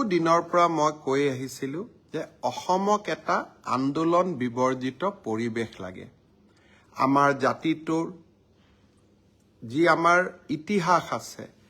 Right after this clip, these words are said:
সেই ইতিহাসক আমি জগত সভালৈ লৈ যাব লাগে। হত্যা, হিংসা, আন্দোলন আমাৰ জাতিটোৰ কেতিয়াও পৰিচয় নাছিলে। যোৱা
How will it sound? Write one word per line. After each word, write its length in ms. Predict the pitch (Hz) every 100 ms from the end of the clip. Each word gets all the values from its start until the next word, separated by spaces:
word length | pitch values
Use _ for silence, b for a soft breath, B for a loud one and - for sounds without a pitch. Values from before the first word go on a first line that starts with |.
| b b b b b -
সেই 260 | - 247 262 160
ইতিহাসক 680 | 156 196 185 190 185 - 190 180
আমি 240 | 175 185 196 131
জগত 320 | 117 113 160 -
সভালৈ 500 | 147 143 165 170 185 147
লৈ 140 | 123 135
যাব 200 | 123 110 104 101
লাগে। 220 | 101 104 - _ _ _ b b b b b
হত্যা, 600 | - 135 151 151 - 143 139 127 117
হিংসা, 600 | 135 139 143 - - 139 139 - 117
আন্দোলন 520 | 123 139 143 143 139 131 123 _ _ b b b _ -
আমাৰ 340 | 143 180 226 208
জাতিটোৰ 480 | 139 - 175 175 202 202 -
কেতিয়াও 500 | 151 151 214 233 233 220 -
পৰিচয় 540 | 127 131 139 - 143 123
নাছিলে। 480 | 117 - - 98 - _ _ _ _ _ b b b b b
যোৱা 300 | 113 180 208